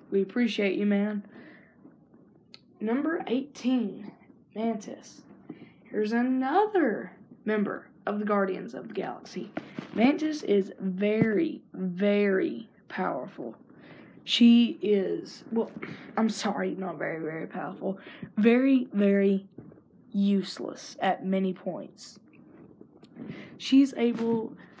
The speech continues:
to give someone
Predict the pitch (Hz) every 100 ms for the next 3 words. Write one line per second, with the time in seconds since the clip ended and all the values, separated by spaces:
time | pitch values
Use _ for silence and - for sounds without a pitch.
0 | - - 240 214 196 208 202 196 190 196
1 | 196 - - - - - - - 202 202
2 | 196 190 196